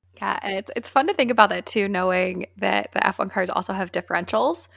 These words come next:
which can change the way the two wheels spin as well for cornering. So tying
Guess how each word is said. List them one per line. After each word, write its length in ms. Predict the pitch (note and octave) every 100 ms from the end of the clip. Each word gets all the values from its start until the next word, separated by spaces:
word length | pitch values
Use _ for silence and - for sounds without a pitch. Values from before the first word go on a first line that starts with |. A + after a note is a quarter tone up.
| - - -
which 480 | F#3 F#3 - - _
can 520 | - F#3+ F3+ E3+ E3+ - _ _ _
change 520 | - - F3+ F#3 F#3 -
the 100 | F#3
way 320 | F#3 F#3 F3+
the 100 | F3+
two 220 | F3+ G3+
wheels 300 | F3+ F3 G3
spin 260 | - - G3
as 140 | F#3
well 240 | F#3 E3+ F3+
for 160 | G#3
cornering. 560 | G3+ A3+ G#3 A3 G#3+ G#3+
So 260 | - F3+ F3
tying 600 | - F#3 F#3 F3+ F3+